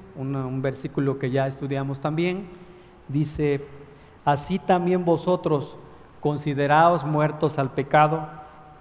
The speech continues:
pero vivos para Dios, ¿en qué, hermanos?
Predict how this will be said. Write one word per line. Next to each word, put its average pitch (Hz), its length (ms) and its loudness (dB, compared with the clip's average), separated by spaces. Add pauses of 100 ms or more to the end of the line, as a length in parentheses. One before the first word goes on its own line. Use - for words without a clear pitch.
(100)
pero 156 360 6
vivos 196 500 2
para 143 320 4
Dios, 175 580 0 (360)
¿en 139 220 -4
qué, 165 280 -2
hermanos? 120 460 -6